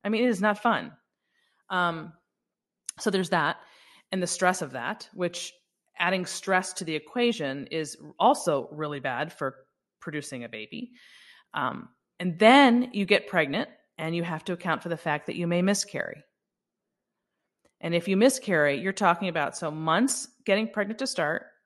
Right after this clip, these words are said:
then you miscarry, you're gonna mourn that.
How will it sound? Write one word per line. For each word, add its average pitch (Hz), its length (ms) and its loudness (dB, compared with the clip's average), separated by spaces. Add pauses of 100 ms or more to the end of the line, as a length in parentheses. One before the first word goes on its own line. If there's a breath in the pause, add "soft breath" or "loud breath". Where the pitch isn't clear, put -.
(360)
then 165 140 -2
you 247 120 2
miscarry, 180 840 0
you're 180 140 -4
gonna 175 200 -2
mourn 170 480 2
that. 170 440 0